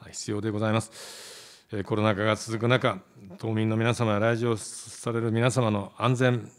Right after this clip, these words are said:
安心に配慮することを基本としながら、アートを通じて美しい風景や、また豊かな伝統文化に彩られた、瀬戸内海の魅力を広く世界に発信し、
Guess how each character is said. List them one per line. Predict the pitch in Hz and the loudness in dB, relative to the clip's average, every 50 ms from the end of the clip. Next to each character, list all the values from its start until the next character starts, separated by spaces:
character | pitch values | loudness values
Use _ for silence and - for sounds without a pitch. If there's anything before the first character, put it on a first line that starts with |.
| - | -4
安 | - 123 131 | -2 0 0
心 | 123 - - 139 131 | 0 0 0 2 2
に | 135 135 127 117 | 2 0 0 0
配 | 113 143 143 151 | 0 2 2 2
慮 | 143 131 120 | 0 0 -2
す | - - 131 | -4 -6 -8
る | 135 | -6
こ | - 143 135 | -6 -6 -4
と | - 156 147 135 | 0 0 0 0
を | 113 | 0
基 | - - 120 117 | -4 -6 -6 -4
本 | 131 139 139 | -4 -4 -4
と | 127 135 | -6 -6
し | - - | -6 -4
な | 139 135 | -4 -2
が | 143 139 | 0 0
ら、 | 135 127 - - - - - - - _ _ _ _ _ _ _ _ - | 0 0 -2 -6 -16 -20 -20 -20 -20 _ _ _ _ _ _ _ _ 0
ア | 120 127 | 0 0
ー | 127 | 2
ト | - 120 110 | 2 0 -2
を | |
通 | 101 - 120 120 123 | -2 -2 0 0 0
じ | 123 120 - | 0 0 2
て | - 127 117 104 101 92 95 98 98 - 107 104 - - - | 4 4 4 4 0 -4 -10 -12 -14 -16 -16 -16 -16 -14 -12
美 | 113 | -12
し | 101 - 117 110 107 | -8 -4 -4 -4 -2
い | 101 | -2
風 | 95 117 123 117 | -2 -2 -4 -2
景 | - - 117 107 | -2 0 0 0
や、 | 98 95 90 - - _ _ _ _ _ - - - 110 | 0 -2 -4 -8 -14 _ _ _ _ _ -20 -18 -14 -12
ま | 104 101 | -12 -4
た | - 120 113 | -2 0 0
豊 | 113 107 - 120 104 | 0 0 -2 0 0
か | 113 | 0
な | 107 98 | 0 0
伝 | 110 120 117 | 2 0 0
統 | 107 - 127 120 | 0 -2 -2 -2
文 | 113 123 120 - | 0 -2 -2 -2
化 | - 110 | -2 -2
に | 107 104 107 104 | 0 0 -2 -2
彩 | 107 107 113 110 117 117 | -2 -2 -2 -2 0 0
ら | 117 120 | 0 0
れ | 127 - | 0 0
た、 | - 113 92 - - _ _ _ _ _ _ _ - - 110 101 | -2 -4 -6 -6 -12 _ _ _ _ _ _ _ -18 -16 -16 -12
瀬 | - 113 107 | -12 -10 -8
戸 | - 113 | -4 -2
内 | 107 104 107 | 0 0 0
海 | - 107 101 98 | 0 -2 -4 -4
の | 101 101 | -4 -4
魅 | 101 104 | -2 -2
力 | 110 110 104 - - 113 | -4 -4 -4 -2 0 0
を | 117 113 - - - - _ _ _ _ _ _ _ _ | 0 0 0 -4 -14 -20 _ _ _ _ _ _ _ _
広 | - - 135 165 - | -2 2 2 2 2
く | - - - - _ _ _ | 0 -6 -14 -18 _ _ _
世 | - - 113 101 | -10 -8 -6 -2
界 | - 110 104 101 | 0 0 0 0
に | 101 | 0
発 | 95 98 95 - | -2 -2 -4 -4
信 | - 107 104 | -4 -6 -6
し、 | 101 - - - | -6 -8 -10 -14